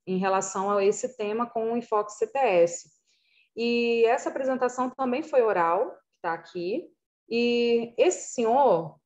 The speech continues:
é o Eduardo Mortimer, não sei se vocês já ouviram falar, ele é autor dos li-, de livros de química, com o enfoque C T S. Então, foi muito importante pra mim, porque eu nunca imaginava que ele estaria lá.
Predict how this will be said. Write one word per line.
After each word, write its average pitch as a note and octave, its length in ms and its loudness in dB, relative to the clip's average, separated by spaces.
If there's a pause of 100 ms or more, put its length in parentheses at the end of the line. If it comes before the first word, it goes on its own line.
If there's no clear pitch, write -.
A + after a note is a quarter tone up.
(140)
é B3+ 160 4
o C4+ 100 6
Eduardo B3+ 400 4
Mortimer, G#3 640 -4
não F#3 80 -4
sei F#3+ 200 -2
se - 120 -10
vocês G#3 180 0
já G#3+ 60 0
ouviram G3 220 -4
falar, F#3+ 440 2
ele G3+ 100 0
é G3+ 40 2
autor G#3+ 320 2
dos A3 180 -8
li-, A3 260 -6
de A3 120 -6
livros B3 400 -8
de - 100 -20
química, E3+ 680 -4 (640)
com G3+ 180 -2
o B3 100 0
enfoque G#3+ 320 -2
C - 160 -4
T C4+ 100 -6
S. F3 440 0 (280)
Então, G3 320 -6
foi B3 160 -2
muito C#4 360 0
importante B3+ 520 -4
pra F#3+ 140 -8
mim, G#3 260 -4
porque C4 280 -4
eu A3+ 500 4
nunca G3+ 380 -6
imaginava F#3+ 480 -4
que - 80 -10
ele E3+ 80 -6
estaria D#3+ 420 -2
lá. F3+ 260 2